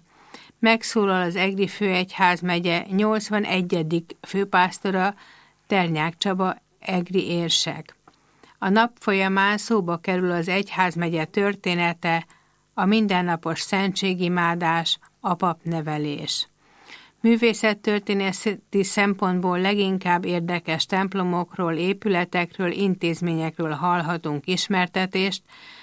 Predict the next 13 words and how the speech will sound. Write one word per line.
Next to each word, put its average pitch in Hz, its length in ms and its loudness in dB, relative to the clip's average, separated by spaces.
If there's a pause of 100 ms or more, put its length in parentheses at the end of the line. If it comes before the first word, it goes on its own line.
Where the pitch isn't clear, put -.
(180)
majd 208 380 0
bemutatkozik 190 960 0
az 175 200 -4
egri 202 520 2
érseki 190 640 0
fiúkórus. 156 1080 0 (560)
A 175 260 -4
Főegyházmegyei 185 1160 0
Karitász 196 760 0
legfontosabb 180 920 -2
programjairól 185 840 0
is 170 160 -2
hallhatunk, 196 800 -2